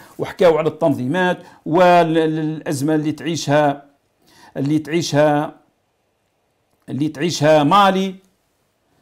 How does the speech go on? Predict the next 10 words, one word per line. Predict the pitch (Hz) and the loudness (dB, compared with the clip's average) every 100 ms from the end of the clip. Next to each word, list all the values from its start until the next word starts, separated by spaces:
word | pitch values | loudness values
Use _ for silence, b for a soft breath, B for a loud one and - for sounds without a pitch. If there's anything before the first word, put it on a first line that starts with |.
| _ _ - | _ _ -12
آه، | - - 330 370 403 | -8 -6 -6 -6 -8
كثير | - 381 254 147 | -6 -2 0 0
من | 135 139 139 139 - | -2 -4 -6 -10 -10
النقاط. | - 139 139 113 - - | -6 -6 -6 -10 -2 -2
المهم، | 339 302 247 196 - - b b b b | 2 4 4 4 -2 -12 b b b b
ما | 208 | 2
يهمني | 302 247 320 240 | 4 4 4 2
في | 240 233 | 2 4
هذا | 247 | 4
الموضوع | 220 202 196 262 277 - | 2 2 0 2 2 2